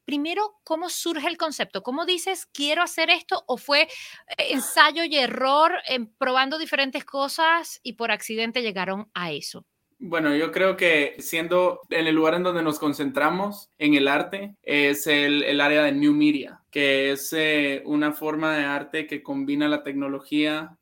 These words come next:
Speaker 2: con temas y formas tradicionales para crear un arte nuevo.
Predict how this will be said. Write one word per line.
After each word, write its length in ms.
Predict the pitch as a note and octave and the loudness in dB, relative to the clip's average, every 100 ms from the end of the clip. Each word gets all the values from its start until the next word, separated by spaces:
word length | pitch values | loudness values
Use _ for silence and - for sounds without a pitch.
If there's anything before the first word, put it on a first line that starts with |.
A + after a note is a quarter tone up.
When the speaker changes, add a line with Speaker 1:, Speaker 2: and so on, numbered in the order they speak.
| _ _ _ | _ _ _
Speaker 2:
con 420 | - C#3 C#3 C3+ | -10 -6 -4 -6
temas 680 | C#3+ D3 D3 C#3+ C#3+ - - | -2 0 2 0 -4 -14 -12
y 140 | D3 C#3+ | -8 -8
formas 420 | C#3+ C#3 C#3+ C#3 | -6 -4 -4 -6
tradicionales 1040 | C#3 C3+ C3+ C#3 C#3 C#3 D3 D#3 - - _ _ - | -4 -4 -4 -6 -4 -2 -4 -6 -14 -20 _ _ -4
para 260 | C#3 C3+ | 0 0
crear 520 | C#3+ C3+ C3 C#3 C#3 | 2 2 4 2 2
un 160 | C#3+ C#3+ | 0 -2
arte 240 | C#3 - | -4 -4
nuevo. 480 | C#3+ D3 C#3+ B2 - | 0 2 2 -2 -14